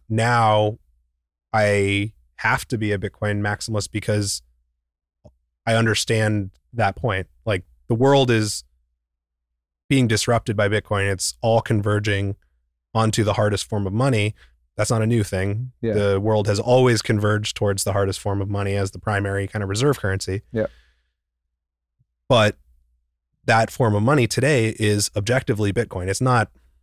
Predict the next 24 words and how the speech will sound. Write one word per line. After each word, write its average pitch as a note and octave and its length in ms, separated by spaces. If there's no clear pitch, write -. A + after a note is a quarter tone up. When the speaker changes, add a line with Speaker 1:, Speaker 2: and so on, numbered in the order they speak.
Speaker 1:
it's G#2 160
not A#2+ 400
an G#2+ 120
opinion. G#2+ 720
It's G#2+ 240
just - 520
money A#2+ 400
is A2 140
a A2 40
tool. A2 580
Tools C#3+ 380
have A2+ 260
different A#2 340
properties. G#2+ 840
Bitcoin A2 720
has A2+ 380
the G#2+ 100
best A2 480
monetary A2 640
properties G2 560
out G2 140
of G2 80
any G#2+ 180
money. G2+ 360